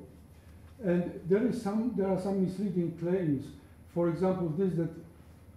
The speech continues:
twenty-nine years of usage of cell phone in Australia didn't cause anything. But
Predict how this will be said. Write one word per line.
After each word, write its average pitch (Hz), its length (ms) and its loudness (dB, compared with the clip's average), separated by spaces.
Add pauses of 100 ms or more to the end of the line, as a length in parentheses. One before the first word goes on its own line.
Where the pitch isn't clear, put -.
(220)
twenty-nine 185 640 4
years 180 260 4
of 156 180 -2
usage 156 360 2
of 143 120 -2
cell 165 220 -2
phone 156 300 4
in 143 160 8
Australia 151 480 0
didn't 147 440 0
cause 139 220 -4
anything. 123 500 2 (720)
But 156 180 2